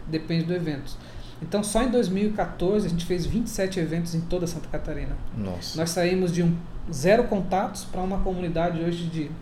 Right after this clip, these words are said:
Speaker 1: quatro mil ou cinco mil pessoas que nos acompanham, que, que tão sempre, é, em, em vários eventos. É,
Speaker 2: E aí o digital entra pra manter o
Speaker 1: pra
Speaker 2: relacionamento.
Speaker 1: manter o relacionamento. É claro, a gente precisa fechar negócio, vamos gerar lead,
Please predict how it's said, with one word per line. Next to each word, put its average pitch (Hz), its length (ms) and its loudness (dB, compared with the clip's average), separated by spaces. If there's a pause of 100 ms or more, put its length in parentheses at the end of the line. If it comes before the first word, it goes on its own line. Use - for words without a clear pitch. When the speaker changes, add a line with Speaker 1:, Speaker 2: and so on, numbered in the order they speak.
Speaker 1:
quatro 190 320 0
mil 170 320 2
ou 143 60 0
cinco 170 260 -4
mil 160 100 -2
pessoas 165 560 -2 (440)
que 185 120 -2
nos 180 200 0
acompanham, 175 600 0
que, 151 400 -2
que - 140 -6
tão 175 100 -2
sempre, 170 520 -2 (260)
é, 143 580 0
em, 151 220 -2 (140)
em 165 80 2
vários 170 340 4
eventos. 165 540 2 (360)
É, 147 260 0
Speaker 2:
E 113 40 8
aí 110 180 6
o 127 40 4
digital 120 520 2
entra 120 300 2
pra 131 320 0 (180)
manter 120 380 2
o 117 60 6
Speaker 1:
pra 127 80 2
Speaker 2:
relacionamento. 131 500 4
Speaker 1:
manter 165 140 4
o 165 40 4
relacionamento. 180 760 2 (260)
É - 80 -4
claro, 202 400 4 (220)
a 147 80 -6
gente - 340 -2 (460)
precisa 214 340 2
fechar 190 300 0
negócio, 165 500 2
vamos 180 260 2
gerar 165 320 4
lead, 165 460 0